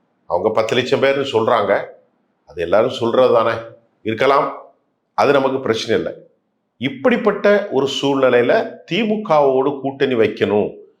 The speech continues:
அப்படின்னு தே மு தி கவுல அறுபது சதவீதம் மாவட்ட செயலாளர்கள் எழுதி கொடுத்துட்டாங்க.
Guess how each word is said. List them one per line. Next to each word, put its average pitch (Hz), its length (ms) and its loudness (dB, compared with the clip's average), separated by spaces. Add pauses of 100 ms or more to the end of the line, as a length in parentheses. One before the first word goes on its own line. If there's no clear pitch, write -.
(140)
அப்படின்னு 107 560 -2
தே 156 220 2
மு 185 120 -2
தி 117 240 -8
கவுல 110 440 0
அறுபது 208 580 0
சதவீதம் 110 600 -4 (500)
மாவட்ட 143 420 2
செயலாளர்கள் 104 500 0
எழுதி 95 160 -4
கொடுத்துட்டாங்க. - 480 -8